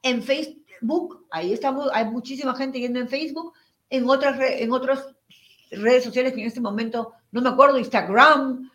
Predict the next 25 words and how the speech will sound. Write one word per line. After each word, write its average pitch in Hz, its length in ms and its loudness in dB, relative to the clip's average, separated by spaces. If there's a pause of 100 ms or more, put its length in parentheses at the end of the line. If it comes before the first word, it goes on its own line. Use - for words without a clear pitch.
(140)
eh, 220 520 -2 (180)
qué 269 120 0
sé 233 120 -4
yo, 220 160 0
tantas 254 320 0
que 202 120 -2
hay, 165 140 0
¿no 220 60 -4
es 220 80 -6
cierto? 330 340 -4 (340)
Pero 302 520 8
encuentren 269 600 0
el 330 100 -4
programa 262 460 0
tipeando 247 460 -4
naca 254 520 0
en 190 220 -8
vivo. 240 380 -6 (420)
Sale 269 520 0
este 381 220 -4
programa 294 640 0
y 233 220 -10
todos 349 280 4
los 311 160 -2
anteriores. 226 680 -4